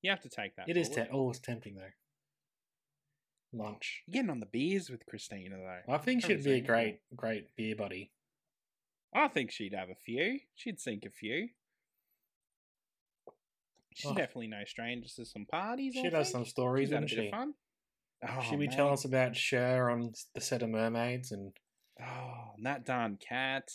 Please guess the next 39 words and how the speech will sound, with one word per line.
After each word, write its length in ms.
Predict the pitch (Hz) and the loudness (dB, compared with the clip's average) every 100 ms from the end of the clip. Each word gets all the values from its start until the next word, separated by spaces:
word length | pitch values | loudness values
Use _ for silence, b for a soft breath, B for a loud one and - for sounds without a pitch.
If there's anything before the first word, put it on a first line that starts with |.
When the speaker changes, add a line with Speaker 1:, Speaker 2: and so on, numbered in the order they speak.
| - | -6
Speaker 1:
and 100 | 123 | -4
Speaker 2:
Oh. 80 | 120 | -2
Speaker 1:
how 60 | |
shit 400 | 110 - - 131 | -4 -6 -6 -6
it 120 | 135 113 | -6 -6
was, 320 | 131 131 127 | -6 -6 -4
and 80 | 117 | -4
how 100 | 113 | -4
much 160 | 110 | -6
she 120 | - | -8
hated 400 | 104 123 117 98 | -10 -6 -6 -8
doing 400 | - 127 131 127 | -10 -8 -6 -6
it, 300 | 123 123 123 143 | -6 -6 -8 -2
Speaker 2:
all 160 | 139 | 0
the 140 | 127 123 | 2 4
Speaker 1:
and 60 | 127 | 2
Speaker 2:
escapades 640 | - 131 123 123 123 117 | 0 0 4 4 2 2
Speaker 1:
how 60 | 120 | 2
Speaker 2:
on 60 | |
Speaker 1:
crap 240 | 117 131 - | 4 2 -2
a 40 | |
movie. 680 | 104 117 127 131 127 127 131 | -8 -8 -8 -10 -12 -14 -12
Speaker 2:
I'm 100 | 123 | -2
guessing 340 | 127 127 135 123 | 0 2 2 2
all 100 | 120 | 4
the, 160 | 117 107 | 2 0
the 80 | |
pranks 420 | - - 143 139 - | -6 2 4 4 -2
she 100 | 127 | -4
played 260 | - 120 117 | 2 2 4
on 140 | 113 | 0
Tobey 240 | - 127 120 | 0 0 2
Maguire 680 | 110 107 117 127 131 127 107 | -2 0 2 4 6 4 2
on 160 | 101 - _ _ _ - | -2 -10 _ _ _ -4
Ice 240 | 117 117 | -4 -2
Storm. 560 | - 110 117 120 123 127 _ _ _ _ 107 | -2 0 2 2 0 -4 _ _ _ _ -10
Speaker 1:
Hello, 300 | 107 98 101 - _ _ | -8 -6 -8 -12 _ _
hello. 300 | 113 107 101 _ _ _ _ _ _ _ _ _ _ _ _ _ _ _ _ _ _ _ _ _ _ _ _ _ - | -14 -14 -16 _ _ _ _ _ _ _ _ _ _ _ _ _ _ _ _ _ _ _ _ _ _ _ _ _ -10
No, 240 | 110 98 | -8 -8